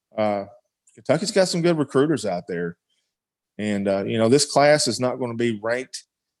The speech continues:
very high as far as the S E C or, or nationally, but you have to look at, you had a late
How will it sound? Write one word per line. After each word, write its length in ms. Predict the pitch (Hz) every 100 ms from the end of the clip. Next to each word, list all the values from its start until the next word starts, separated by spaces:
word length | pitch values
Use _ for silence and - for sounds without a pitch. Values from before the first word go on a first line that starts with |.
| _ -
very 320 | 110 123 120
high 500 | 110 110 117 143 160 _ _ _ _ _ _ _
as 240 | 107 113 110
far 400 | - 120 120 113
as 200 | 110 98
the 120 | 110
S 180 | 113 -
E 80 | 117
C 400 | - 110 123 131
or, 260 | 120 123
or 60 | 147
nationally, 680 | 107 104 117 139 143 170 185 _ _ _ _ _
but 160 | 123 151
you 40 |
have 120 | 143
to 100 | 127
look 220 | 147 180
at, 340 | 127 117 - 123
you 300 | 113 127 120
had 160 | 123
a 40 | 110
late 400 | 110 123 135